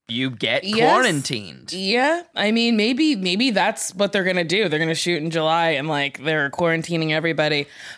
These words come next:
Speaker 2: But, like, my whole issue with it is, so you give me a test, it comes back negative.
Speaker 1: Uh-huh.
Speaker 2: A lot of these tests are faulty.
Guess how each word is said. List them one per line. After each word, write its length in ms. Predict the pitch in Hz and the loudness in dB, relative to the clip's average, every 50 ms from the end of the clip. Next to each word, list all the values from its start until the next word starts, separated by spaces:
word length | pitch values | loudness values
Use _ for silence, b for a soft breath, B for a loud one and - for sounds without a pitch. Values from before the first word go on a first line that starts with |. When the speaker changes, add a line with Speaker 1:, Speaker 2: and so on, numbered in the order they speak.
| B | B
Speaker 2:
But, 180 | B 240 247 247 | B 0 2 4
like, 220 | 254 254 240 - | 2 2 2 0
my 300 | - 220 226 226 254 311 | 0 0 0 2 2 0
whole 220 | 359 370 370 359 - | 0 0 0 0 0
issue 500 | 220 233 240 233 - 240 240 240 233 220 | 2 0 0 0 -2 -2 -2 -2 -2 -4
with 340 | 156 117 170 170 202 196 - | -4 -2 0 0 0 0 -2
it 280 | 226 208 202 196 - - | -2 0 0 -2 -2 -2
is, 640 | - 180 180 175 175 175 175 175 170 165 - - - b b b b b b | -2 0 0 2 2 0 0 0 -2 -4 -8 -12 -16 b b b b b b
so 160 | - - 226 | -8 -2 0
you 220 | 226 220 226 233 208 | 0 2 2 2 0
give 200 | 208 247 254 254 | 0 0 0 0
me 180 | 311 311 311 | 0 0 0
a 60 | 302 262 | -2 -2
test, 440 | - - 233 202 175 175 175 - | -2 0 0 2 2 0 0 -2
it 80 | - 165 | -6 -4
comes 320 | - 175 196 208 208 202 | -4 -2 -2 -2 -2 0
back 280 | 208 214 190 185 185 - | 0 0 -2 -2 -4 -4
negative. 840 | 196 190 185 190 190 185 190 180 156 156 127 120 120 120 - - - b b b b b b | -2 0 0 0 0 0 0 -2 0 0 0 0 0 0 -2 -4 -6 b b b b b b
Speaker 1:
Uh-huh. 160 | 127 127 214 | -2 0 2
Speaker 2:
A 40 | 208 | 2
lot 200 | 220 208 208 226 | 4 4 2 2
of 60 | 226 | 0
these 180 | 240 240 233 233 | 0 0 -2 -2
tests 400 | - 208 226 220 214 - - - | 0 0 0 0 0 -2 -2 0
are 100 | 208 202 | 0 0
faulty. 680 | 190 - 196 180 170 165 165 - 156 139 139 - 175 | 0 0 2 2 2 2 0 -2 -6 -6 -6 -8 -10